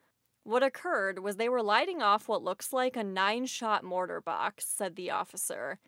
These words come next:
and at one point, the box tipped up the final two mortars. The fireworks were reportedly being launched about nineteen feet from where the hot tub was located. Kivlenieks tried to flee,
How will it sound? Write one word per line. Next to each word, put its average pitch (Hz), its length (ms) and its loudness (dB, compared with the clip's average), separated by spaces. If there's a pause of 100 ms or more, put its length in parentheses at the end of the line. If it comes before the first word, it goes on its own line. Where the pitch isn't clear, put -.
(420)
and 247 100 0
at 247 140 0
one 320 240 2
point, 180 460 -6
the 208 80 0
box 233 500 2
tipped - 340 -6
up 202 200 0
the 190 80 -8
final 185 420 -2
two 196 240 -6
mortars. 180 760 -2 (640)
The 240 80 -4
fireworks 381 640 0
were 214 240 2
reportedly 226 560 -4
being 196 300 -6
launched 175 460 0
about 196 240 2
nineteen 214 640 -2
feet 190 380 -10
from 202 160 -8
where 185 120 -2
the 185 100 -4
hot 226 280 2
tub 185 260 -6
was 180 160 -8
located. 190 720 -6 (800)
Kivlenieks 285 640 0
tried 202 320 -2
to 214 80 -8
flee, 202 540 -10